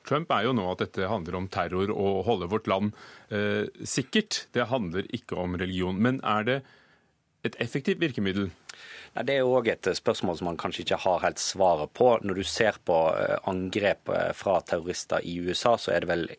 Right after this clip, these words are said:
Speaker 2: en flyktning, eller en person med flyktningbakgrunn som har gjennomført det,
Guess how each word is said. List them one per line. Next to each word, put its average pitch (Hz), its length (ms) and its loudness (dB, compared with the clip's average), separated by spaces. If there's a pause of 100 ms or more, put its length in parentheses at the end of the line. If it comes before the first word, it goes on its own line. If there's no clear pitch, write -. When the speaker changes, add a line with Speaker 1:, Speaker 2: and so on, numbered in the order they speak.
(120)
Speaker 2:
en 92 240 2
flyktning, 90 640 -4
eller 87 140 -2
en 85 100 -4
person 87 320 -4
med 82 140 -4
flyktningbakgrunn 85 680 -4
som 85 180 -8
har 85 120 2
gjennomført 78 580 -4
det, 107 180 2